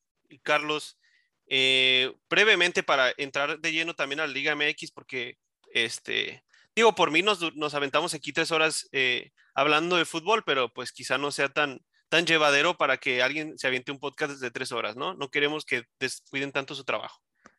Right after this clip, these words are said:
Pero bueno, eh, en la Leagues Cup entre semanas se presentó este torneo que se inventaron,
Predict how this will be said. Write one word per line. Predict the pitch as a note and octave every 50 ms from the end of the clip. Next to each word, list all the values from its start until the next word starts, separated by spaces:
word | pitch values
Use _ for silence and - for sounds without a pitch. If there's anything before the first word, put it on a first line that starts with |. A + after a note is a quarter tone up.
| _ -
Pero | C#3+ C#3+ C#3+
bueno, | C#3 C3 A2+ G#2+ - _ _ _ _ _ _ _ _ _ _ _ _ _ _ -
eh, | - C#3 C#3 C3+ C3+ C3+ C3+ C3+ C3+ C3+ C3+ C3+ C3+ C3+ C3 C3+ C3+ C3+ - -
en | E3 F3
la | F#3+ F3+
Leagues | F3 G3 A3+ - - -
Cup | - A#3+ A#3+ G#3+ -
entre | F#3 F#3 - F#3+ E3
semanas | - F3+ D#3+ E3+ F#3 G#3 A3 -
se | A3 -
presentó | - D#3+ D3 D3+ C#3+ C#3+ C3+ - E3+ F3+ F#3 F#3+ F#3+ F#3+ F#3 E3+
este | C#3+ E3 - - G#3 F#3+
torneo | - - D3+ C#3+ C#3+ D#3+ E3+ F3 F#3 E3+
que | - D3+
se | - D3+
inventaron, | C#3 C3 B2 B2 B2 A#2+ - D#3 D#3 D#3 D#3 D#3 D#3